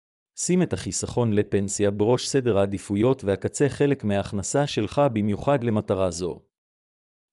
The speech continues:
צור תקציב וחיים מתחת לאמצעים שלך. יצירת תקציב חיונית לתכנון פרישה יעיל.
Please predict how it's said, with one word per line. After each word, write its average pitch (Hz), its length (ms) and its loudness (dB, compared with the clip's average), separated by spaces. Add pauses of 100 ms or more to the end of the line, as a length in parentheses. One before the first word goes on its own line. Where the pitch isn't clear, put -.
צור 160 280 2
תקציב 127 540 0
וחיים 113 440 0
מתחת 143 460 0
לאמצעים 107 520 2
שלך. 90 340 -4 (1160)
יצירת 101 540 0
תקציב 113 420 -2
חיונית 104 680 -2
לתכנון 117 540 -2
פרישה 107 460 0
יעיל. 78 480 -4